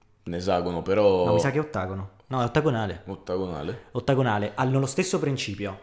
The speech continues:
Speaker 2: riconoscibili-, riconoscibilità da lontano, o colori molto forti e di impatto, perché comunque devono essere visibili. Sai perché l'ottagono?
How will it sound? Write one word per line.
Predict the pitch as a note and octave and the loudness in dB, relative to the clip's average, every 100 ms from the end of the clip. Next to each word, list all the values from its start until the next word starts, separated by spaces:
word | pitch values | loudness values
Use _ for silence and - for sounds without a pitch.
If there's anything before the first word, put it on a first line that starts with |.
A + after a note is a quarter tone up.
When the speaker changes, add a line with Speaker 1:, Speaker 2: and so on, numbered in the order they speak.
| - | -10
Speaker 2:
riconoscibili-, | A#2+ B2 A#2 - G#2 A2 G#2 A#2 | -4 -4 -4 -4 -4 -6 -6 -6
riconoscibilità | A2+ A#2+ A2 - G#2 G#2+ A2+ | -6 -6 -6 -6 -6 -4 -4
da | G#2+ | -2
lontano, | G#2+ A2 C#3 C#3 C#3 C3+ - - - | -4 -2 2 2 2 -2 -6 -20 -14
o | - B2 | -8 -4
colori | B2+ B2+ B2 | 0 0 0
molto | B2 A2+ A#2+ | -2 -4 -2
forti | C#3 C3 B2+ - | 4 4 2 -2
e | |
di | A2 A2+ | -4 -4
impatto, | A2 C3 B2+ - - C3 | -2 2 2 0 -2 -2
perché | A#2 G#2 | -2 -4
comunque | G#2+ G#2+ A#2 | -6 -6 -4
devono | G2+ G2 | -4 -6
essere | G2 - G2+ G2 | -8 -6 -4 -4
visibili. | G2 G2+ C#3 C#3 C#3 - - - | -4 -4 -4 -4 -4 -10 -20 -16
Sai | - F3+ | -6 -6
perché | A2+ | -4
l'ottagono? | G2 - G#2 F#2+ F#2 | -8 -4 -2 -2 -6